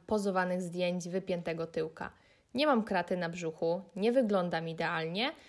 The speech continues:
ale nie naginam też rzeczywistości. Na Instagramie nie ukrywam tego, kim jestem. Pokazuję uśmiechniętą, pewną siebie kobietę, która żyje swoją pasją, wie, czego chce i nie boi się po to sięgać. Jestem osobą, która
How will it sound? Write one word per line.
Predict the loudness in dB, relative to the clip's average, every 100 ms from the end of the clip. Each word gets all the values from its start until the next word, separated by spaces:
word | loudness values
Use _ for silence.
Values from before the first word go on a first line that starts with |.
| -20 -4
ale | 2 4 6
nie | 6 6
naginam | 6 4 4 2 2
też | 2 0 -2
rzeczywistości. | -2 -4 -2 -6 -8 -8 -8 -8 -12 -14 _ _ _ _ _
Na | 0
Instagramie | 0 2 2 2 2 0 0 -2
nie | 4 4
ukrywam | 4 2 2 4
tego, | 2 0 -2
kim | -2 -4
jestem. | -4 -6 -10 -10 _ _ -4
Pokazuję | 2 4 4 2 2
uśmiechniętą, | 0 -4 -4 -2 0 0 0 -2
pewną | 0 0 -2
siebie | -4 -6 -4
kobietę, | -2 0 0 0 -2 -4 -20 -20 _
która | 4 6 4 2 -2
żyje | 0 4 4
swoją | 4 0 0
pasją, | 2 0 0 0 0 0 -4 _ _ 2
wie, | 2
czego | 4 2 0
chce | -6 -4 -2 -2 -8 _
i | 2
nie | 4
boi | 4 4 4
się | 2 -2
po | -4
to | -4
sięgać. | -4 -6 -6 -6 -8 -14 -18 -20 -20 -14 -2
Jestem | 0 4 4
osobą, | 4 2 2
która | 0 0 2 4 2